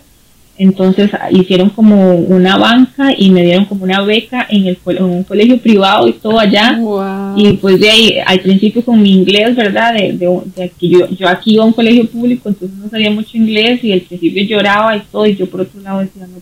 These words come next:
Speaker 1: puedo dejar esta oportunidad pasar porque mucha gente está sacrificándose también por esto". Y pues allá es cuando, eh, termino el cole y toda la cosa. Vengo para acá, un año después,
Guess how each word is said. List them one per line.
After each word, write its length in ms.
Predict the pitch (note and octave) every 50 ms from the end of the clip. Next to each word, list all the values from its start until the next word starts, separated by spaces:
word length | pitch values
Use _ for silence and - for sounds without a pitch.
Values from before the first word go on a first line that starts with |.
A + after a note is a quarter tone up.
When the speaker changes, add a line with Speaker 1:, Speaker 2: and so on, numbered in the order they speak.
| - _
Speaker 1:
puedo 280 | - G#3 G#3 G#3 G#3+ A3
dejar 300 | G#3+ G3 F#3+ F#3+ F3+ F#3+
esta 180 | G3 - - G#3
oportunidad 520 | - G3+ F#3+ - - F3+ F3+ E3+ E3+ -
pasar 360 | - - G3 - G3 G3 G#3 -
porque 220 | - - - F#3+
mucha 260 | F#3 F3+ F3+ - G3
gente 320 | G3 G#3 G3 G3 - - G#3
está 440 | - _ - G3 G3 G3 A3 - _ _ _ -
sacrificándose 680 | F#3+ F#3 F#3 F#3 F#3 - - - F#3 F#3 F#3+ G3+ A3 G#3+
también 280 | - F#3+ F3+ F#3 F#3 F#3+
por 160 | - G3+ A3
esto". 300 | B3+ B3 - _ G#3 G#3 _ _ _ _ _ _ - _ _ _ _ -
Y 100 | - G3+
pues 260 | - - G3 F#3+ F#3+
allá 680 | G3 F#3+ F3 F3 F3+ F3+ F#3 F#3+ G3+ G3+ G3 F#3+ G3+ - -
es 140 | - F3+ F3+ - -
cuando, 600 | G3+ G3 F#3+ F#3 F#3+ F3+ F3+ F3 E3+ D#3+ - - -
eh, 300 | F3 F3 E3+ E3 - -
termino 280 | - D#3 D3+ D#3+ E3 F3
el 100 | F#3 F3+
cole 360 | - B3+ C4 C4 B3+ A#3+ A3+
y 60 | G#3+
toda 200 | A3 - F#3+ F#3
la 80 | F#3+ F#3+
cosa. 420 | - - A3+ B3 A#3+ - A#3 A#3 - _ _ _ _ _ _ _ _ _ _ _ -
Vengo 240 | G3 G3+ G3 F#3+ F#3
para 200 | - - G#3 G#3+
acá, 340 | G#3 - - A#3+ C#4 D#4+ - - _ _ _ _ _ _ _ _ _ _ _ _ _ _ _ _ _ _ _ _ -
un 180 | F#3+ F#3 F#3 F#3
año 200 | F#3 G3 G3 G#3
después, 500 | G#3 - - - C4 D#4 D#4+ - -